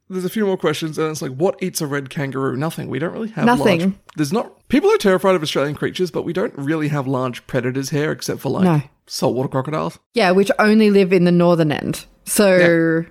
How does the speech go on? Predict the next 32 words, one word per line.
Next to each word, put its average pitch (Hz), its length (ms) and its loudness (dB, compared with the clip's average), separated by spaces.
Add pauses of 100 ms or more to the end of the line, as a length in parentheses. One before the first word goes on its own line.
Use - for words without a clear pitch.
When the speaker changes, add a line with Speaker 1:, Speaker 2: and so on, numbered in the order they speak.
(160)
Speaker 2:
whereas 208 280 2
kangaroos 220 560 4
live 180 300 2 (140)
everywhere. 247 480 2 (560)
Speaker 1:
Mm. 151 220 -2 (280)
I 165 100 2
guess, 170 300 -2
you 151 360 -6
know 180 80 4
what 165 120 2
eats 151 180 -2
the 156 60 -6
red 139 240 0
kangaroos? 151 540 -2 (100)
Humans. 135 420 -4 (160)
Speaker 2:
Yeah. 220 260 2 (480)
I, 185 60 2
Speaker 1:
Also, 370 280 2
Speaker 2:
I'm - 100 -2
Speaker 1:
I 175 40 6
Speaker 2:
actually 180 160 2
Speaker 1:
just 247 80 4
Speaker 2:
gonna 262 140 6
Speaker 1:
read 277 60 2
Speaker 2:
talk 254 160 2
about 190 240 0
that 165 160 2
in 165 80 -2
my 170 120 2
next - 560 -4
story, 160 340 0
so. 156 220 -4